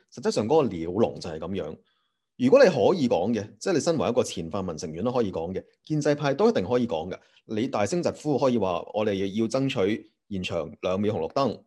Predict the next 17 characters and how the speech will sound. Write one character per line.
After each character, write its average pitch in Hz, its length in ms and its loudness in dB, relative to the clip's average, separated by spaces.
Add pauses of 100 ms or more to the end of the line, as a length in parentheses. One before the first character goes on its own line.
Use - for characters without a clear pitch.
建 107 140 -4
制 101 160 -2
派 92 240 -6
都 190 260 4
可 123 180 2
以 98 120 -2
講 80 200 -4
嘅， - 100 -6
佢 98 120 -4
可 139 100 2
以 127 40 -4
延 80 100 -6
長 80 140 -16
夠 90 100 -6
三 110 240 -8
秒 90 140 -6
添。 139 200 -2